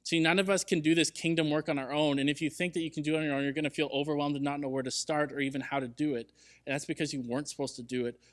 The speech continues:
alone. You were supposed to do it in community with the church and also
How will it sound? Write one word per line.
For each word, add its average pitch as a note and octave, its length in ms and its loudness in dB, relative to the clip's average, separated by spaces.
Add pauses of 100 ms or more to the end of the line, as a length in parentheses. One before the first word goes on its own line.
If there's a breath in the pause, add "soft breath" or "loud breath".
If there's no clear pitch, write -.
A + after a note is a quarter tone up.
(120 soft breath)
alone. C3 400 2
You B2 80 0
were C3 40 -2
supposed C#3+ 240 -4
to C#3 80 -4
do C3 160 2
it B2 220 -4
in E3 180 2
community E3 500 0
with D3 160 -4
the C#3+ 80 -4
church - 520 -4 (380 soft breath)
and C3+ 120 -4
also C3 560 0